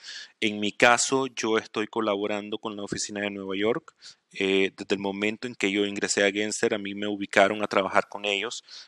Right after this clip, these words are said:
eh, y primeramente era, eh, se suponía que iba a ser algo, eh, por un par de meses, pero ese par de meses luego se fue extendiendo, em,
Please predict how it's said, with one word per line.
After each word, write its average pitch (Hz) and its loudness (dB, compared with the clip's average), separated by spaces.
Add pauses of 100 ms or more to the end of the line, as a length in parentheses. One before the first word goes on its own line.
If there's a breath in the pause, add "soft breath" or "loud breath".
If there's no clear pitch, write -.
eh, 101 2
y 98 -6 (420)
primeramente 120 4
era, 117 2
eh, - -20 (320)
se - -14
suponía 107 -6
que 120 -6
iba 120 -2
a - 0
ser 110 -2
algo, 113 -2 (300 soft breath)
eh, 107 -6
por 110 -2
un 110 -8
par 113 2
de 107 -4
meses, - -10 (380 loud breath)
pero 104 0
ese 113 0
par 110 4
de 113 -2
meses 110 -6
luego 113 -4
se - -10
fue 113 -4
extendiendo, 110 -4 (320 loud breath)
em, 98 0